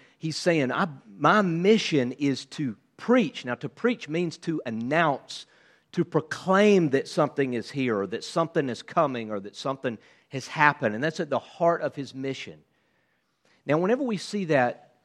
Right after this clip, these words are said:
good news, that ought to make us think about a very important word. Kids, what does good news mean? What is the word for good news?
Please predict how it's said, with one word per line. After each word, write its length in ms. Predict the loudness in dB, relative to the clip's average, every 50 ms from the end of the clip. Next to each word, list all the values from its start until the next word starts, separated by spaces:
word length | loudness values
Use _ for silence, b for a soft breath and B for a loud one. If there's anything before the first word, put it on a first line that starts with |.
| -8 -2
good 220 | 2 2 2 2
news, 560 | 2 2 2 4 4 4 2 0 -2 -4 -2
that 160 | 0 0 2 4
ought 80 | 4
to 100 | 4 2
make 300 | 2 0 0 0 0 0
us 200 | 0 0 -2 -4
think 280 | -8 -8 -8 -6 -6 -4
about 340 | -2 0 2 2 2 2 0
a 80 | -4
very 400 | -6 -6 -4 -2 0 0 0 0
important 440 | -2 -6 -6 -4 -4 -4 -4 -4 -4
word. 420 | -2 0 0 0 0 -4 -8 -16 _
Kids, 320 | -6 -2 -2 -2 -2 -4
what 200 | 0 2 2 2
does 180 | 2 0 -4 -4
good 180 | -4 -2 -2
news 300 | -2 -2 -2 -2 -4 -6
mean? 340 | -6 -6 -4 -4 -6 -8 -8
What 160 | -8 -8 -8
is 120 | -8 -8 -12
the 100 | -12 -8
word 400 | -4 -2 0 0 -2 -4 -8 _ _
for 100 | _ -14
good 180 | -8 -8 -8 -8
news? 320 | -8 -12 -18 -20 -20 _